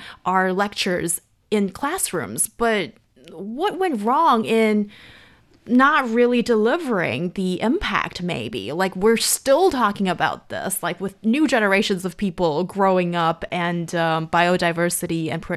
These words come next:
uh, conservation doesn't seem to maybe have taken the kind of effect that we want it to. So do you think there's something lacking in our education in that sense? Do you have some thoughts on this?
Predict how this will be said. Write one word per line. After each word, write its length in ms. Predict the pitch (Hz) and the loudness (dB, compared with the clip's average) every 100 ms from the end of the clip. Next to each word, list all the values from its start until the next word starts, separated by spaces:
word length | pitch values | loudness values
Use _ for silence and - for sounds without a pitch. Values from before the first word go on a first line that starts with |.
| - | -8
uh, 100 | 185 | -8
conservation 640 | - 185 175 170 165 - | -2 -2 0 -2 -2 -2
doesn't 300 | 165 175 175 | -4 -4 -4
seem 280 | 165 175 170 | -4 -4 -4
to 360 | - 175 160 165 - - - - - - - _ _ | -4 -4 -2 -4 -8 -20 -20 -20 -20 -20 -20 _ _
maybe 800 | 180 185 196 196 185 180 175 175 _ _ _ | -2 0 0 0 0 0 -2 -4 _ _ _
have 180 | 185 180 | -6 -4
taken 540 | 233 190 190 175 175 - | -2 0 0 0 -4 -4
the 140 | 180 | -4
kind 220 | 170 190 180 | -2 -2 -2
of 60 | |
effect 380 | 190 - 165 - | -4 -6 -6 -2
that 160 | 147 156 | -4 -2
we 100 | 165 | -6
want 560 | 151 160 92 - - _ _ - | -4 -8 -8 -10 -20 _ _ -12
it 160 | - _ - | -12 _ -10
to. 320 | - 320 - - - | -4 -4 -4 -10 -14
So 720 | - 202 185 - - - - _ _ | -10 -8 -8 -8 -12 -16 -20 _ _
do 80 | - | -4
you 120 | 175 | -4
think 260 | 175 190 170 | 0 -2 0
there's 220 | 175 170 | 0 0
something 460 | 170 175 175 170 151 | -2 -4 -2 -4 -2
lacking 560 | 156 147 165 - 294 320 | -2 -2 -4 -2 -2 -2
in 120 | 330 | 0
our 180 | 320 330 | 0 0
education 540 | 330 330 320 311 320 | 0 -2 -4 -4 -4
in 120 | 311 | -4
that 200 | 311 311 | -2 -2
sense? 800 | - 320 330 359 370 - - - _ - _ - 208 | -2 -2 -2 -2 -4 -4 -4 -6 _ -20 _ -12 -4
Do 120 | 214 | 0
you 60 | 208 | 2
have 140 | 190 | 0
some 160 | 190 180 | -2 -2
thoughts 380 | 170 175 170 | 2 0 0
on 160 | 170 170 | -2 0
this? 340 | 165 170 - | -2 -4 -10